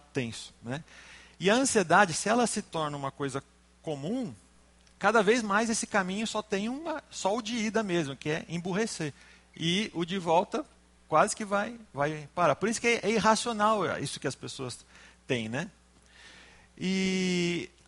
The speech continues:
talvez a pergunta mais certa seria, "Você é um homem ou um lagarto?", né? Porque é o lagarto que, que pensa assim, né? Então, o que Jesus tá dizendo e também o que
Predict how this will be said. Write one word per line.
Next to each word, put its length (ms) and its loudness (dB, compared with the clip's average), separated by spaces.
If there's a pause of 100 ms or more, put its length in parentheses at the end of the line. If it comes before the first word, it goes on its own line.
(140)
talvez 300 4
a 60 4
pergunta 600 4 (360)
mais 280 2
certa 340 4
seria, 480 2 (280)
"Você 140 -6
é 40 2
um 120 -2
homem 480 0 (120)
ou 140 -6
um 100 -4
lagarto?", 640 6 (140)
né? 220 -4 (400)
Porque 120 -4
é 20 2
o 60 2
lagarto 580 6
que, 220 -6 (180)
que 120 -8
pensa 600 -4
assim, 400 -4
né? 180 -4 (1500)
Então, 500 2 (540)
o 100 -8
que 560 -2 (320)
Jesus 340 -4
tá 140 2
dizendo 680 0
e 240 0
também 500 -2
o 140 -6
que 560 -2